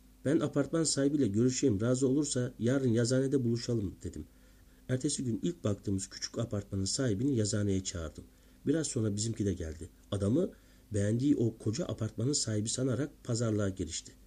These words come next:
"O kadar da güzel de eğlenme." falan derken doksan bine uyuştular. Ertesi gün de tapuya gidildi, takrir verildi. Ben ikisinden bin sekiz yüz liramı aldım. O zamana kadar iki bin lirasını alıcıya yedirmiştim. Ondan sonra olanları başkasından duydum.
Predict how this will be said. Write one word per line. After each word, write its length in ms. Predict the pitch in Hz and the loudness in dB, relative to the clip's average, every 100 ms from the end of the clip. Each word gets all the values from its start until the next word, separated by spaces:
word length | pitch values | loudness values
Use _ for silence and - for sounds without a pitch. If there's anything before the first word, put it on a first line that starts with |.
| - - - - | -20 -20 -20 -4
"O 100 | 123 | 4
kadar 340 | 139 156 170 | 4 4 2
da 80 | 175 | 0
güzel 440 | 135 139 127 143 143 | 4 6 6 4 4
de 120 | 151 | 4
eğlenme." 460 | 139 175 185 113 - - | 2 2 0 0 -4 -12
falan 340 | - 110 90 | -6 -4 -2
derken 420 | 131 107 - 117 98 | -2 -2 -2 -4 -2
doksan 360 | 107 - 104 | -2 -2 -2
bine 120 | 87 | 0
uyuştular. 560 | 110 101 92 - 82 82 - - - - | 0 0 -2 -6 -6 -8 -18 -20 -20 -6
Ertesi 360 | 139 135 139 104 | -4 0 0 0
gün 160 | 95 95 | -2 -2
de 100 | 131 | -2
tapuya 320 | 131 - 110 | -4 0 0
gidildi, 420 | 90 82 85 131 | 0 -6 -6 -6
takrir 420 | - 131 127 107 | -6 -4 -4 -2
verildi. 320 | 92 80 73 - - - - - - - - - - | -4 -6 -12 -16 -20 -20 -20 -20 -20 -20 -20 -20 -2
Ben 140 | 139 | 0
ikisinden 580 | 156 143 139 98 107 117 | 2 0 0 2 0 0
bin 100 | 131 | 2
sekiz 360 | 127 127 - 92 | 2 0 -2 -4
yüz 60 | |
liramı 240 | 85 90 117 | -2 -2 -2
aldım. 300 | 101 78 - | -2 -4 -6
O 100 | - | -2
zamana 340 | 131 139 147 147 | 2 2 2 -2
kadar 240 | 101 98 | -2 -2
iki 220 | - - 135 | -4 0 0
bin 160 | 120 | 2
lirasını 360 | 92 92 - 110 | 0 -2 -2 -2
alıcıya 340 | 110 92 101 | -2 -2 0
yedirmiştim. 580 | 110 95 98 90 - - - - - | 0 0 -2 -2 -6 -12 -20 -20 -2
Ondan 240 | 175 190 | 2 4
sonra 240 | 165 - 104 | 4 2 0
olanları 500 | 135 143 98 98 - | 4 4 4 2 0
başkasından 640 | 101 - 104 113 113 98 | -2 0 0 2 2 0
duydum. 260 | 90 80 | -2 -6